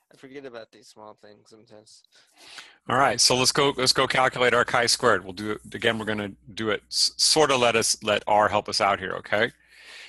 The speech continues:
Speaker 1: Yeah.
Speaker 2: Let me just show you a, tr-, a trick here. If I take,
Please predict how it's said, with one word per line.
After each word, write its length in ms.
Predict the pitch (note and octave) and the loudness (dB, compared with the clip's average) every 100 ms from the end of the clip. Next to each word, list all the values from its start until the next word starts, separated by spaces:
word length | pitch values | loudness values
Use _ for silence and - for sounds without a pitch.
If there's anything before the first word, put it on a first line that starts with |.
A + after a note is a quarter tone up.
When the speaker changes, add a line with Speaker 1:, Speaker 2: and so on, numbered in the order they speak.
| - | -20
Speaker 1:
Yeah. 120 | - - | -20 -8
Speaker 2:
Let 80 | |
me 80 | B2+ | -2
just 140 | C3+ - | 2 2
show 100 | D3+ | 4
you 100 | C3 | 2
a, 40 | |
tr-, 180 | - - | 2 -6
a 40 | |
trick 300 | C3 - B2 - | -4 0 0 0
here. 280 | F#2+ F#2+ - _ _ _ _ _ - | -2 -2 -8 _ _ _ _ _ -6
If 140 | G#2+ | -2
I 220 | D#2+ A#2+ D3 | 2 2 2
take, 560 | - B2 A#2+ - - | 2 2 2 -2 -14